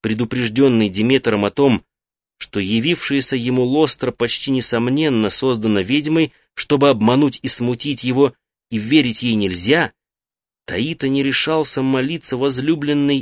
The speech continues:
и призывать её. Однако здесь он чувствовал защиту Хатор, одной из самых могущественных богинь в пантеоне. Как покровительница женщин,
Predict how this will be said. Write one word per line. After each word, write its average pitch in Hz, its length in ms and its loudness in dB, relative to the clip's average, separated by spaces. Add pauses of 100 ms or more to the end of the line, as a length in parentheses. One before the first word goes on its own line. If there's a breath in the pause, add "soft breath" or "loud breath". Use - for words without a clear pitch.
и 135 80 -8
призывать 139 720 -4
её. 87 380 -4 (1300)
Однако 101 460 -4
здесь 95 480 -2
он 110 180 -2
чувствовал 123 680 -4
защиту 113 480 -6
Хатор, 113 500 0 (540)
одной 110 320 2
из 107 80 -2
самых 165 460 -2
могущественных 139 880 -4
богинь 123 360 0
в - 120 -8
пантеоне. 117 720 0 (880)
Как - 240 -6
покровительница 113 840 -2
женщин, 107 500 -4